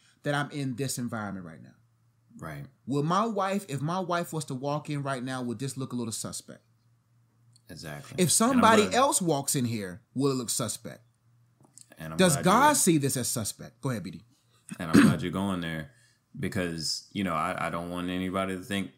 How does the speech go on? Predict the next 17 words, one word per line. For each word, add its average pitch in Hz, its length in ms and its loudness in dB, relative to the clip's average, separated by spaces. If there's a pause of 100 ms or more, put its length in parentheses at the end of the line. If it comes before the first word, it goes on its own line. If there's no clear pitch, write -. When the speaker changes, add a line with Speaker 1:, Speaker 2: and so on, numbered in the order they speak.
Speaker 2:
obviously, 80 640 -4
you 78 220 -10
know, 73 300 -8 (320)
look, - 280 -4
you 85 80 -6
shouldn't 82 320 -2
be 76 140 -8
cheating 71 500 -8 (100)
on 76 200 -8
your 71 280 -8
wife 69 240 -8
Speaker 1:
Yeah. 120 160 -2 (280)
Speaker 2:
at - 120 -8
all 69 280 -10
as 73 140 -12
a 69 40 -10
man. 64 260 -14